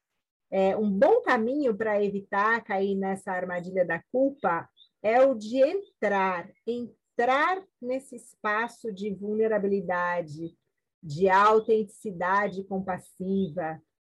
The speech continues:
para perceber o que está sentindo, sendo amoroso, amorosa, respeitoso, né, com a gente mesmo, com a nossa história, com as nossas experiências.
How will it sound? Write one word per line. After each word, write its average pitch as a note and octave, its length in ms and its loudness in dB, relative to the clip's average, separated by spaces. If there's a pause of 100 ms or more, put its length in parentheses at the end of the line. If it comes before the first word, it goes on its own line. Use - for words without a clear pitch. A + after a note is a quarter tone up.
(500)
para F#3+ 140 0
perceber A#3 600 4
o C#4 80 0
que C#4 220 -4
está D4+ 280 -2
sentindo, D4+ 1120 -2 (320)
sendo C4+ 420 -6
amoroso, A#3+ 1160 2 (300)
amorosa, G#3 720 -2
respeitoso, G#3+ 1300 -2 (1300)
né, A#3 460 -2
com A3 160 -6
a G#3+ 80 -4
gente A#3+ 340 -8
mesmo, F#3+ 1120 2
com G3+ 80 -8
a F#3 60 -4
nossa G3+ 340 -6
história, G3 800 0
com G3 60 -8
as F3+ 120 -4
nossas G3+ 400 -6
experiências. G3 1400 -2